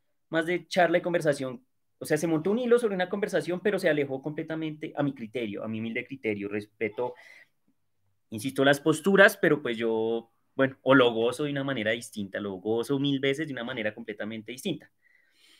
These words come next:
Eh, Harold dice que piensa lo mismo, pues, bueno, digamos, eso fue lo que yo sentí, ¿sí?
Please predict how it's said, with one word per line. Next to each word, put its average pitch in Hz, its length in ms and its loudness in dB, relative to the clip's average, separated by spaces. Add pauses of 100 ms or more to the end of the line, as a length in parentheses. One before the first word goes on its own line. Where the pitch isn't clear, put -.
(180)
Eh, 139 260 2
Harold 156 280 4
dice 170 240 -4
que 165 100 -6
piensa 135 280 0
lo 143 120 0
mismo, 151 340 -2
pues, 104 300 -6
bueno, 110 300 -8
digamos, 110 400 -4
eso 127 200 -6
fue 131 100 -6
lo 120 100 -6
que 120 100 -10
yo 104 120 -6
sentí, 104 560 -12 (600)
¿sí? 131 280 -14